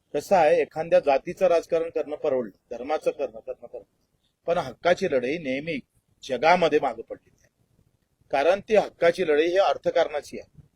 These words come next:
इथं जातीभेदापेक्षा लोक अर्थकारणामुळं मेलेल्या, अर्थभेदामुळं मेलेल्या.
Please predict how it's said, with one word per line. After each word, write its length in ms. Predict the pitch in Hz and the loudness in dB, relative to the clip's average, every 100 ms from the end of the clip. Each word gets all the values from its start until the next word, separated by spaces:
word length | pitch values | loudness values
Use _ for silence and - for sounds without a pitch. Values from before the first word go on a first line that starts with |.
| _ - | _ -18
इथं 220 | 123 175 | -2 2
जातीभेदापेक्षा 920 | 139 135 - 180 165 170 180 170 185 | 4 2 2 6 8 8 6 2 2
लोक 260 | 175 160 180 | 2 0 6
अर्थकारणामुळं 920 | 196 170 143 - 175 175 180 180 175 | 6 8 4 2 2 2 2 2 2
मेलेल्या, 340 | 160 131 110 98 _ _ _ 131 | 2 -2 -6 -10 _ _ _ -2
अर्थभेदामुळं 840 | 143 151 180 147 151 185 190 196 | -2 4 4 6 8 8 8 6
मेलेल्या. 320 | 170 131 113 | 6 0 -10